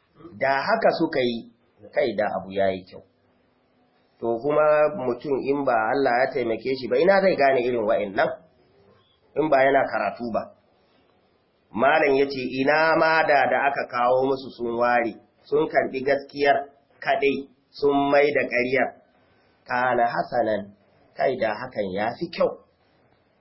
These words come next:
Walakin, idza qabiluhu kullahu, amma idan suka karɓa duka, fa haza huwal, eh? Fa haza huwal khal-, eh,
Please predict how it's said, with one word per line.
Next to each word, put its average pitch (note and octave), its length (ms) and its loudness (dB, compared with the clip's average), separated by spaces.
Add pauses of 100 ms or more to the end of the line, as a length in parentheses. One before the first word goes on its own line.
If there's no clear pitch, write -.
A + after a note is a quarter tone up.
(540)
Walakin, D#3 720 2 (520)
idza F3+ 260 4 (140)
qabiluhu G3+ 580 4
kullahu, D#3 420 2 (200)
amma F#3 480 4 (100)
idan F3+ 280 6
suka F3+ 220 2
karɓa C#3 480 4
duka, D3 260 0 (260)
fa A#2 140 0
haza B2+ 380 2 (100)
huwal, B2+ 300 2 (680)
eh? C3 220 4 (460)
Fa A2+ 80 0
haza D3+ 440 4
huwal F3 400 6 (720)
khal-, C#3+ 360 2
eh, A#2 640 2